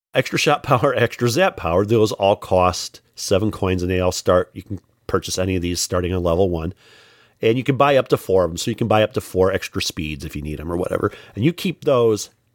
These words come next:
throughout the entire game until the game, until, you know, you run out of energy, game over. Temporary items you can only buy for one level. And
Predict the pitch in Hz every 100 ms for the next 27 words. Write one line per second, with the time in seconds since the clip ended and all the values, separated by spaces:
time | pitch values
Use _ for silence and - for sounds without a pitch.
0 | - 123 117 127 117 117 107 101 101 95
1 | 95 90 90 85 85 82 _ - 92 98
2 | 87 87 101 82 80 - 95 87 82 82
3 | 80 76 71 69 87 117 78 - - -
4 | - 277 302 127 113 107 101 104 110 127
5 | - 113 - 110 120 104 98 95 117 92
6 | 87 92 101 71 - - 107 107 95